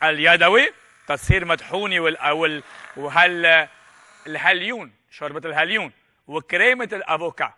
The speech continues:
يعني هون عندي شوربة الهاليون ورح نعمل شراب الأفوكا. أحلى ما ضيع، أنا ضعت. أوكي، طلعوا كيف هيدا كله هون صار مهروس جدًا جدًا.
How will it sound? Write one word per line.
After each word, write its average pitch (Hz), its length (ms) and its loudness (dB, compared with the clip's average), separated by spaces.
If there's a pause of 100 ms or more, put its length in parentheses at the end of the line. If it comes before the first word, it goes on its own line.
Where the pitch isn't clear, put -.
(460)
يعني 123 180 -18
هون 156 80 -6
عندي 151 240 -6
شوربة 160 400 -8
الهاليون 165 520 -6
ورح 139 220 -8
نعمل 175 320 -6
شراب 170 420 -2
الأفوكا. 165 460 -4
أحلى 135 300 -10
ما 147 120 -10
ضيع، 160 420 -4
أنا 180 120 -8
ضعت. 143 340 -12 (360)
أوكي، 233 400 2 (560)
طلعوا 160 280 -2
كيف 269 380 -2 (320)
هيدا 180 240 -2
كله 196 320 -6
هون 175 280 -6
صار 151 320 -4
مهروس 151 580 -10
جدًا 151 360 -8
جدًا. 170 440 -2